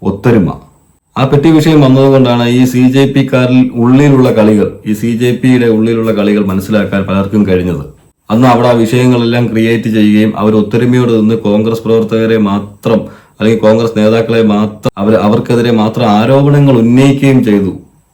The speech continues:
എന്നുള്ളതാണ്. അപ്പോഴാണ് ഈ സി ജെ പി എന്നുള്ളൊരു വാക്ക് വെളിയിലേക്ക് വരുന്നത്. അതിനുശേഷമാണ് ഇവരെ ശ്രദ്ധിക്കാൻ തുടങ്ങിയതും ഇവർ തമ്മിലുള്ള, ഇവർ, ഇവർ തമ്മിൽ നടത്തുന്ന,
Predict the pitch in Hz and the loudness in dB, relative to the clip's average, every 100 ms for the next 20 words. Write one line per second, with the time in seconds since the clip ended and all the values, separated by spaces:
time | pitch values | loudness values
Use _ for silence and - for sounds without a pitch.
0 | _ _ _ - 104 101 92 85 76 - | _ _ _ -2 2 2 0 -2 -8 -14
1 | - 131 135 135 127 127 127 131 - 127 | -6 0 2 2 2 0 2 0 0 0
2 | 117 117 120 113 110 110 120 110 110 113 | 0 -2 0 0 0 0 0 2 2 2
3 | 107 107 92 92 90 - - _ _ _ | 0 -2 -2 -4 -8 -10 -16 _ _ _
4 | _ - 135 139 131 139 135 131 120 123 | _ 0 2 2 2 2 2 2 0 -2
5 | 120 113 123 123 127 113 107 104 101 104 | -2 -2 0 2 2 2 2 2 2 0
6 | 107 110 110 110 107 110 110 110 113 107 | 0 0 0 0 0 -2 -2 0 -2 -4
7 | 113 120 117 113 113 110 104 107 107 110 | -4 -2 -2 0 0 0 -2 -2 0 -2